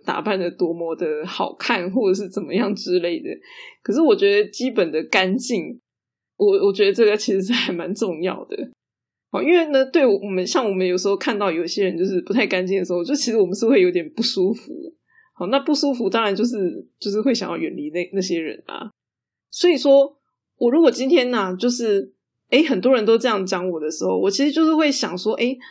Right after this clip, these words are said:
那是不是我这个地方做的就是真的不好？那，那我是不是有什么样的方式可以去调整改进？那当然，如果你运气不错，有朋友愿意告诉你，这样就是非常好的一件事情。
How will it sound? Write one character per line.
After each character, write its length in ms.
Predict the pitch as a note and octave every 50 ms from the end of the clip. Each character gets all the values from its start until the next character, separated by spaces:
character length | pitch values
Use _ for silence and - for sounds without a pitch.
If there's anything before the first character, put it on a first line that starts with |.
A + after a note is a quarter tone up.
| _ -
那 80 | C4+
是 120 | C4+ - C4
不 60 | G#3+
是 460 | A#3 A#3+ - B3+ A3 G#3 F#3+ - - _ - -
我 120 | - F3+ F#3
这 100 | G3 A3+
个 80 | G#3+
地 140 | F#3 G#3 G3
方 240 | F#3+ G3 F#3 F#3+ F#3 F#3+ _
做 200 | - - G#3+ F#3
的 60 | F3
就 100 | F3 F#3
是 160 | F#3+ F#3+ F#3 F3
真 160 | F3+ G3 F3
的 80 | E3+ -
不 200 | - - A#3 -
好？ 320 | C4+ - - - - - _ _ _ _ _ _ _ _ _ _ _ _
那， 160 | - B3 B3
那 200 | B3 A#3 A#3 A3
我 260 | G3 F#3 F3+ E3 C#3+ D3+
是 140 | E3 -
不 100 | G3+ F3+
是 300 | G3 F#3 F#3+ G#3+ G3+ F3+
有 140 | E3 E3+ E3
什 140 | F3+ - F3+
么 120 | D#3+ D#3
样 140 | E3+ G3 G3+
的 80 | F#3 F#3
方 200 | F#3+ F#3+ G#3 G3
式 200 | F#3 F#3+ G3+ F3+
可 160 | - - G#3+
以 80 | E3+ D#3
去 240 | - - G#3 F3
调 280 | - - - D#3 C#3+ D#3+
整 280 | F3+ - E3 D3 D#3 E3+
改 240 | - D#3 - -
进？ 420 | - - - F3+ F3+ E3+ D#3+ F3+ - _ _ _ _ _ _ _ _ _ _ _ _ _ _ _ _ _ _ -
那 80 | E4
当 180 | D4+ E4+ D#4+ D#4+
然， 100 | D4 C4
如 120 | B3 C4
果 160 | B3 C4+ C4
你 140 | A3+ G#3 F3+
运 200 | - - C#4 B3
气 200 | A#3+ - - A#3+
不 120 | A#3+ - -
错， 380 | - - - B3 G3+ - -
有 100 | - F#3
朋 220 | F3+ - - A#3 A3+
友 160 | B3 A3 F3
愿 200 | A3 A#3 G#3+ G#3+
意 60 | G#3+
告 260 | G#3 - G#3+ F3+ F3
诉 220 | F3 - - F#3 F3+
你， 320 | - - - - B3 - _ _ _ _ _ -
这 100 | - C#4
样 100 | B3+ A#3
就 140 | A3 A#3 A3+
是 260 | A3 - A3 G#3+ G3+
非 180 | - - G#3 G#3+
常 180 | G#3+ - E3+ F#3
好 160 | F#3 - -
的 100 | D3+ D#3
一 60 | D#3
件 260 | G3 - F#3+ G3 F3+
事 240 | F#3 - - G3 F3+
情。 320 | - - - - - -